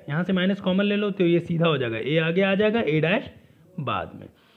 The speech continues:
तो माइनस half A minus A dash is equal to क्या आ गया, Minus Q। देखो original matrix यही Q था ना, ये Q था, वापस Q dash किसके बराबर आ गया, Minus Q के,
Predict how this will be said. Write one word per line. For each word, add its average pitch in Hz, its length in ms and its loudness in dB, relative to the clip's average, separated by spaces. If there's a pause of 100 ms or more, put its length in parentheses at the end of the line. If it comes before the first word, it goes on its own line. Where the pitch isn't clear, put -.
(180)
तो 147 60 -4
माइनस 156 580 -2
half 151 500 -2 (500)
A 165 220 4
minus 180 560 -2 (240)
A 151 100 0 (140)
dash 87 260 -10 (320)
is 143 140 -4
equal 180 180 -2
to 190 60 0
क्या 202 160 0
आ 202 40 -2
गया, 196 160 -2
Minus 156 460 -4
Q। 185 120 -4
देखो 170 240 0
original 175 280 0
matrix 175 440 -4
यही 170 220 -2
Q 180 160 -2
था 180 60 -2
ना, 196 180 -6 (840)
ये 139 180 -4
Q 180 100 0
था, 190 320 -6
वापस 156 380 -4 (320)
Q 170 120 0
dash 160 220 0
किसके 175 220 -4
बराबर 175 280 0
आ 180 60 -2
गया, 170 180 -4
Minus 139 400 -4
Q 165 180 -4
के, 165 40 -6